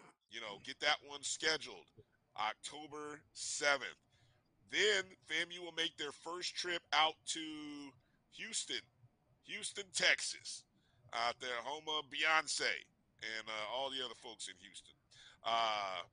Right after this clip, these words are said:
October twenty-first. Uh, so that'll be October twenty-first.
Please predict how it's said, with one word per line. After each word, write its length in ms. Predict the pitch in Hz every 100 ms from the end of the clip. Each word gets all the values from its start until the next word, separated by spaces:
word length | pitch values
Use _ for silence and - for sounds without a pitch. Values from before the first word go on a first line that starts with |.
| _ _ _ _ -
October 440 | 139 151 - 226 214
twenty-first. 800 | - 208 185 185 131 87 - - _ _ _ _ _ _ -
Uh, 360 | 107 101 98 95
so 160 | 95 113 107
that'll 240 | 120 139
be 200 | 123 131
October 460 | 120 120 - 139 139
twenty-first. 840 | - 139 127 - 147 165 175 -